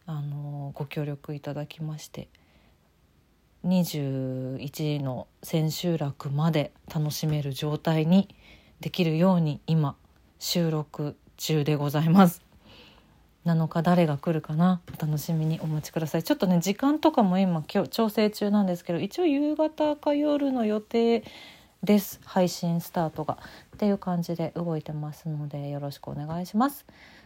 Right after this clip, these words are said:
そして、十一月三日、文化の日の音楽の話は、素敵なカバー曲の話をしました。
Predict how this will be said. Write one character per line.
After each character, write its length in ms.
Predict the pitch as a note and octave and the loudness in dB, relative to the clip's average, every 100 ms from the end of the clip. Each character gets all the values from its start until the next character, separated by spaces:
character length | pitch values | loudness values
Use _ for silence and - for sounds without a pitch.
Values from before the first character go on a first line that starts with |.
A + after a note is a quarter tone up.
| - | -6
そ 100 | C4 | 0
し 40 | |
て、 220 | D#4+ - | 2 2
十 140 | - C4+ | 2 0
一 140 | C#4 | 2
月 280 | C#4+ C4+ C4 | 2 2 2
三 240 | A#3+ A#3+ A#3+ _ | 0 0 -4 _
日、 320 | - A#3 A3+ - _ | 4 6 6 0 _
文 180 | A#3 D#4 | -4 -4
化 120 | C#4 | -2
の 100 | A3 | -4
日 280 | G3+ F#3 D#3+ _ - | -2 -4 -6 _ -2
の 240 | G#3 C4 - _ | 0 0 -6 _
音 160 | G3+ G3+ | 0 0
楽 260 | E3+ - | 0 -6
の 120 | E3 | -6
話 520 | E3 F3+ E3 E3 - E3+ | -6 -6 -4 -6 -4 -4
は、 180 | D3+ | -4
素 100 | - | -6
敵 220 | - C4 C#4 | -4 -2 -2
な 100 | D4 | -2
カ 120 | C4 | -2
バ 140 | D4+ | 0
ー 40 | E4 | -2
曲 300 | C4+ B3+ G3 | -4 -4 -4
の 100 | F3 | -4
話 400 | E3+ D#3+ D3+ E3+ | -6 -10 -8 -8
を 80 | D3+ | -8
し 140 | - | -8
ま 160 | D3+ D3+ | -10 -8
し 40 | |
た。 120 | - | -12